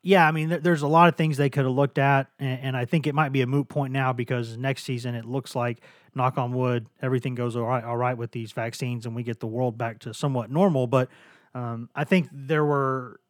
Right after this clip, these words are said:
some missed opportunities this season to alleviate some of those stresses. M-, maybe, um, you know, taking a,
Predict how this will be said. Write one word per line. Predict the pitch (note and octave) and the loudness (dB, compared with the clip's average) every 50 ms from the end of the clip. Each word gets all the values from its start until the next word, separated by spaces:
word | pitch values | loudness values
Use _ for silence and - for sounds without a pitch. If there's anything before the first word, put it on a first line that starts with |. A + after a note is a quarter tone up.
| _ _ _ | _ _ _
some | - - - D3+ D3 | -14 -6 -4 -2 -2
missed | C#3+ C3+ - | -2 0 0
opportunities | C#3 C3 - B2 - D#3 C#3 C3 B2+ B2 A2 G#2+ | -2 -2 -2 -6 -6 -4 -4 -4 -6 -8 -8 -6
this | B2+ A2+ - | -8 -8 -6
season | - B2+ A#2 A2+ A#2+ A2+ A#2 | -6 -8 -8 -8 -10 -12 -12
to | - - C3+ B2 | -8 -4 -4 -4
alleviate | A#2 A2+ B2 B2 A#2+ A#2+ B2 A#2 A#2 A#2 - | -2 -2 -2 -2 -2 -2 -6 -6 -8 -10 -10
some | - C3+ A#2+ | -10 -8 -8
of | A#2+ A2 | -8 -8
those | A#2 A2 G#2+ G#2+ - | -8 -10 -10 -10 -14
stresses. | - - - - C3 A2 G#2+ - - G#2 G#2 - - - B2+ | -16 -16 -12 -10 -10 -10 -10 -12 -14 -18 -20 -20 -16 -14 -14
M-, | A#2+ A#2+ B2 | -14 -12 -6
maybe, | B2+ C3 C3+ B2+ C3 C3 A#2+ A#2 _ - - - _ _ _ _ - | -2 -2 -2 0 0 -2 -2 -4 _ -14 -20 -20 _ _ _ _ -12
um, | A#2+ A#2 A#2 A#2 A2+ A2+ A2 A2 A2 A#2 B2 - _ _ _ - | -10 -10 -8 -10 -10 -12 -12 -14 -16 -18 -20 -20 _ _ _ -8
you | C3+ C#3 | -4 -2
know, | B2+ B2 | -2 -2
taking | A2+ - D3 C3+ B2 - C3+ B2+ B2 A#2+ - - - - _ _ _ _ _ A#2 | -2 -2 -2 -2 -2 -4 -6 -6 -8 -10 -12 -14 -20 -20 _ _ _ _ _ -18
a, | A2+ - - - B2 | -18 -18 -16 -16 -18